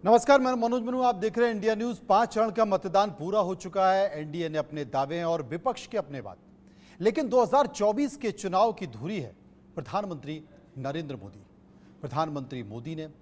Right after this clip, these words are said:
कैसे चार सौ पार का टारगेट सेट किया और पांच चरणों में इसके कितने करीब पहुंच गई है बीजेपी, इसे लेकर तमाम अटकलें लगाई जा रही हैं। पांच चरणों में कैसे बदले मुद्दे और कैसे विपक्ष के हर चक्रव्यूह को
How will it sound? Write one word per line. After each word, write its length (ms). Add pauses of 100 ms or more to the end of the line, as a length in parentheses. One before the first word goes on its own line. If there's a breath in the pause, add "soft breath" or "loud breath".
(280 soft breath)
कैसे 320
चार 360
सौ 180
पार 220
का 160
टारगेट 480
सेट 260
किया 260 (360 soft breath)
और 140 (180)
पांच 360
चरणों 520
में 200 (480 soft breath)
इसके 280
कितने 600
करीब 380
पहुंच 260
गई 160
है 140
बीजेपी, 500 (160)
इसे 180
लेकर 300 (120)
तमाम 400
अटकलें 360
लगाई 280
जा 160
रही 260
हैं। 140 (440 soft breath)
पांच 360
चरणों 460
में 240
कैसे 380
बदले 360
मुद्दे 420 (340 soft breath)
और 260
कैसे 320
विपक्ष 520
के 120
हर 220
चक्रव्यूह 520
को 220